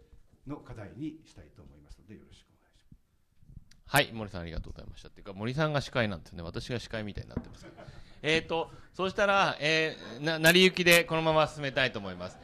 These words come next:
Speaker 2: <laughs> はい。と言いながら、私ちょっと手元に台本がないんで、次は何をしたらいいんでしたっけ？えーと、そうしたらば、はい。はい、えー、急に役割が変わってしまいました。はい。そしたら今、えーと、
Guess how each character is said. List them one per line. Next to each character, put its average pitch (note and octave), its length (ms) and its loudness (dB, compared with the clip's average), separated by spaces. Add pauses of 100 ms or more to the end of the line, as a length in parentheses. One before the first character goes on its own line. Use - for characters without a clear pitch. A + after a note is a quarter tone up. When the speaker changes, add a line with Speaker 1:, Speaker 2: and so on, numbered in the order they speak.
(280)
Speaker 2:
<laughs> - 320 4
は D#3 120 6
い。 C3+ 80 4 (1200)
と G3+ 80 8
言 G#3+ 100 10
い A3 40 10
な A3 80 12
が F#3+ 80 12
ら、 E3+ 40 12
私 F3 220 6
ち G3+ 60 -6
ょ - 20 -8
っ - 40 -10
と - 60 -8
手 F3 80 0
元 G3+ 220 -2
に F3 140 -2
台 E3+ 180 4
本 F3 140 -2
が E3+ 60 -2
な E3 80 0
い - 20 0
ん C3 40 -4
で、 A#2 60 -4
次 F#3 260 -2
は F#3+ 80 6
何 F3 240 0
を D3 80 -2
し - 60 -8
た C3+ 80 0
ら A#2 60 4
い A2+ 40 -2
い - 40 -4
ん - 20 -8
で G2+ 80 -8
し - 60 -14
た G2 60 -6
っ E2+ 40 -12
け？ - 240 -12 (240)
え C#3 300 4
ー C3 120 -2
と、 C3+ 520 -2 (320)
そ C#3+ 100 -12
う C#3 60 -12
し - 80 -20
た C#3+ 100 -4
ら C3 120 -6
ば、 C#3 260 -6 (720)
は C3+ 180 2
い。 - 120 -6 (840)
は C#3+ 160 2
い、 C#3+ 140 0
え B2+ 260 -4
ー、 - 40 -20
急 D3+ 180 -2
に D3 240 -4
役 C3 200 0
割 C3 140 2
が G#2+ 180 0
変 A2 100 0
わ A2 80 2
っ - 60 -20
て - 80 -10
し A2+ 100 -10
ま A2 100 -4
い G#2+ 40 -6
ま G#2+ 120 -6
し - 60 -12
た。 F#2 160 -6 (1040)
は B2 120 -2
い。 A2+ 100 -6 (460)
そ F3 140 2
し - 40 -4
た F#3+ 100 6
ら E3+ 120 6
今、 F#3 380 2
え D3+ 120 0
ー D3 120 -10
と、 D3+ 180 -4